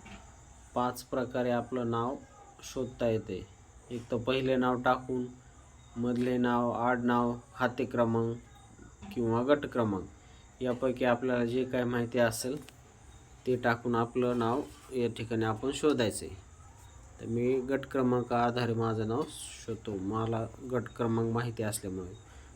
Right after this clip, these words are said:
तुम्हाला माहिती नसेल तर तुम्ही तुमचं नाव टाकून देखील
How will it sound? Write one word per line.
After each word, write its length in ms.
तुम्हाला 300
माहिती 360
नसेल 420
तर 120
तुम्ही 260
तुमचं 320
नाव 220
टाकून 340
देखील 320